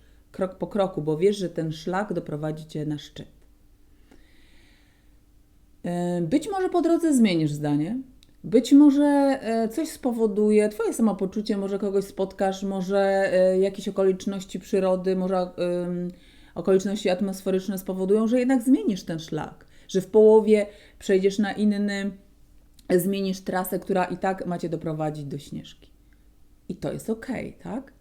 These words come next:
Wciąż wiesz, jaki jest twój cel i wciąż wiesz, że nawet jeżeli zmienisz tą trasę, to i tak dojdziesz do celu. Być może też,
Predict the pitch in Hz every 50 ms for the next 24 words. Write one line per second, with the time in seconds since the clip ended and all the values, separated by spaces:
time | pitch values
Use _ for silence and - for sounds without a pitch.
0 | _ _ _ - - - 170 185 208 190 175 165 180 165 160 160 170 151 - -
1 | 156 156 151 - - - - 156 151 156 - 180 202 226 226 226 - 208 190 180
2 | 180 208 226 202 185 190 185 190 202 220 247 240 240 208 202 214 214 220 190 180
3 | - 185 190 214 247 262 226 175 185 - - - - - - - - - - -
4 | - - 196 196 185 202 185 165 156 151 - 233 262 262 - - 214 214 220 214
5 | 226 214 170 170 175 180 170 170 170 160 - 165 160 - - 160 151 - - -
6 | - - _ _ - - _ _ _ _ _ _ - - - - - - _ -
7 | - - _ _ - - 156 165 190 190 254 269 339 339 339 339 330 - 302 285
8 | 277 277 - -